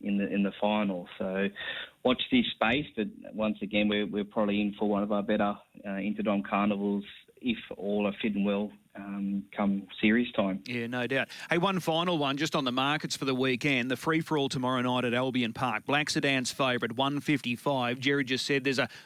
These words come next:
Speaker 2: a, a push away from him. Uh, Aphorism's been spec'd at odds. Uh, Deus Ex is right in the mix here, four forty. So this, I know it's only a field of six, so it's small, but, uh, this is gonna be a really competitive race by the look of it.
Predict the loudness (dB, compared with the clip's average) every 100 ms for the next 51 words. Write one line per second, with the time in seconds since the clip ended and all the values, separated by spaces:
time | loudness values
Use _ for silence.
0 | -6 -4 0 -2 0 2 4 2 2 2
1 | 0 0 -2 -2 -4 -4 -4 -6 -8 -12
2 | -20 -4 -2 0 0 0 -2 0 2 2
3 | 0 0 0 0 -2 -2 0 0 0 0
4 | 0 -2 -4 -12 -16 -20 -10 -4 -4 -2
5 | 0 0 0 -2 -2 -4 -2 -2 0 -2
6 | -2 -2 2 0 2 2 0 0 0 2
7 | 2 0 2 2 0 -6 -14 -20 -20 _
8 | _ 2 2 2 2 2 0 -2 2 2
9 | 2 0 0 0 0 -2 -2 -2 0 0
10 | 0 -2 0 -2 0 0 0 0 -4 -2
11 | -2 0 2 2 2 2 0 0 -2 0
12 | 0 0 -2 -2 -2 -2 -2 0 0 0
13 | -2